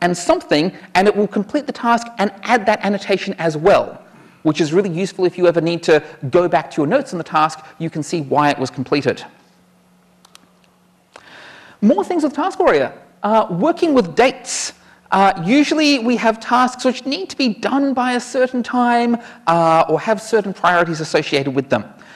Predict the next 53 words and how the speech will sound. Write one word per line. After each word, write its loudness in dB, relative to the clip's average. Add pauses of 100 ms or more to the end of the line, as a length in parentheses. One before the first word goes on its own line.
(180)
Um, 2 (140)
so 2
I'm 4
gonna -2
use 0
the -2
example 0
of 0
birthday 2
cards. -4 (360)
Um, 4 (180)
so 4
this 0
is, 0 (180)
this -4
is -2
not 2
my 2
dad's 0
birthday. 4
I 0
love 2
my 2
dad. 2
I'm 2
not 0
gonna 0
dox 2
him, 2 (100)
uh, 2 (260)
in 0
a 0
public 0
talk. 2 (400)
Um, 2 (200)
but 4
let's -2
pretend -2
this 0
was 0
my 2
dad's -2
birthday 2
and 0
I 6
wanted 2
to -4
send 0
him -6
a -2
birthday 0
card. 2 (300)
Um, 0